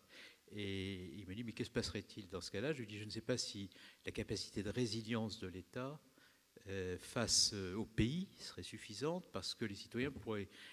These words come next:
légitimement se demander, euh, si nous avons les moyens de défendre en souveraineté leur sécurité. » Et le soir, il se produit cet attentat. Et le dimanche, c'est-à-dire deux jours après,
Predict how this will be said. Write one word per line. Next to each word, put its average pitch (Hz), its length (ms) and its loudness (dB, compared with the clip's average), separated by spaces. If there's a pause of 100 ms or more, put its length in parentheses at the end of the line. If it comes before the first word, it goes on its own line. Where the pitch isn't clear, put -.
(160)
légitimement 123 600 6
se - 100 -2
demander, 104 640 0 (240)
euh, 76 600 -8
si - 320 -4
nous 107 180 0
avons 110 220 2
les 127 100 2
moyens 117 420 2 (520)
de 92 180 4
défendre 127 680 4
en 104 60 0
souveraineté 107 720 0
leur 117 160 -4
sécurité. » - 680 -8 (1120)
Et 95 720 4
le 87 100 0
soir, 120 220 0
il 107 40 0
se 107 120 -2
produit 104 280 -4
cet 92 220 -2
attentat. 98 460 -2
Et 139 100 8
le 165 100 8
dimanche, 175 720 2 (140)
c'est-à-dire 104 480 0
deux 113 120 0
jours 101 200 0
après, 143 440 -2